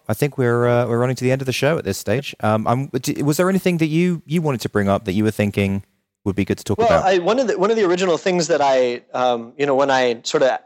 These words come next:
Speaker 2: nudged you again about having me on the show was, um, I wanted to sort of talk about, um, the startup scene that I've now seen, uh, in California and in New, in New York,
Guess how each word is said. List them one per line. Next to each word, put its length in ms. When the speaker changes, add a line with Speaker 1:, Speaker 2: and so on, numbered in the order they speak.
Speaker 2:
nudged 380
you 100
again 280
about 220
having 260
me 100
on 140
the 80
show 360
was, 520
um, 400
I 100
wanted 260
to 280
sort 200
of 60
talk 280
about, 460
um, 440
the 80
startup 400
scene 500
that 120
I've 160
now 240
seen, 600
uh, 360
in 200
California 720
and 140
in 60
New, 240
in 160
New 100
York, 360